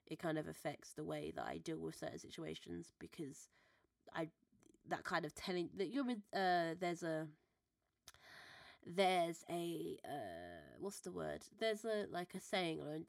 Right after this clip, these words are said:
you tell yourself a narrative where you tell yourself a story and, like, you let your ego go. For example, like, uh, the way I cope with situations is if I di-, dissociate and I kind of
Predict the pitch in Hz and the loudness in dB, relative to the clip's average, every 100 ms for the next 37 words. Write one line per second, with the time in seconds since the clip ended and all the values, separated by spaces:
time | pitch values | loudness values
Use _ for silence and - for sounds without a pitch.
0 | - 180 - 175 165 165 156 156 151 156 | -6 -6 -2 0 0 -2 -2 -2 -2 -4
1 | - 160 170 196 - 208 185 196 175 - | -6 -4 -2 -2 0 0 0 -2 -6 -6
2 | 175 165 160 170 165 - 175 170 160 202 | -2 -2 -2 -4 -6 -6 -2 0 2 6
3 | 233 208 190 208 190 180 147 - - 69 | 8 8 8 6 6 6 6 4 2 -2
4 | 175 - - - - 190 180 165 143 - | -6 -14 -20 -18 -4 0 0 0 -2 -4
5 | 156 143 147 139 - - - 165 160 160 | -4 -2 0 -2 -6 -12 -2 0 2 0
6 | 180 190 175 175 190 - - 180 156 165 | 2 4 4 2 -4 -6 -8 -4 -4 -4
7 | 165 170 180 160 147 143 175 180 175 - | -8 -10 -6 -4 -4 -6 -6 -2 -2 -2
8 | 156 151 - 160 160 - 160 156 | -6 -6 -2 -2 -2 -2 0 0